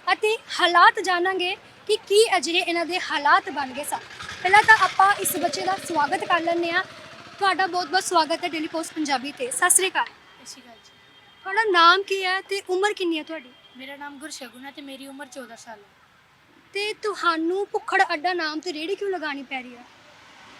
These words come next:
Speaker 2: ਮੈਨੂੰ ਬਸ ਸ਼ੌਕ ਆ ਮੇਰਾ ਲਗਾਉਣ ਦਾ।
Speaker 1: ਕਹਿੰਦੇ ਆ ਨਾ ਕਿ ਹਾਲਾਤ ਬੰਦੇ ਤਾਂ ਮਾੜੇ ਹੋ ਜਾਂਦੇ ਨੇ, ਜ਼ਰੂਰੀ ਨਹੀਂ ਕਿ ਬੰਦਾ ਜੇ ਖੁਸ਼ ਹੈ ਤਾਂ ਖੁਸ਼ ਹੀ ਰਹੇਗਾ,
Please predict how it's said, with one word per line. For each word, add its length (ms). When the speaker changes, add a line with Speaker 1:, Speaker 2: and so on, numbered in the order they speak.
Speaker 2:
ਮੈਨੂੰ 360
ਬਸ 240
ਸ਼ੌਕ 300
ਆ 80
ਮੇਰਾ 260
ਲਗਾਉਣ 260
ਦਾ। 280
Speaker 1:
ਕਹਿੰਦੇ 240
ਆ 40
ਨਾ 120
ਕਿ 300
ਹਾਲਾਤ 480
ਬੰਦੇ 280
ਤਾਂ 220
ਮਾੜੇ 340
ਹੋ 460
ਜਾਂਦੇ 340
ਨੇ, 180
ਜ਼ਰੂਰੀ 460
ਨਹੀਂ 180
ਕਿ 100
ਬੰਦਾ 420
ਜੇ 160
ਖੁਸ਼ 380
ਹੈ 60
ਤਾਂ 120
ਖੁਸ਼ 320
ਹੀ 60
ਰਹੇਗਾ, 400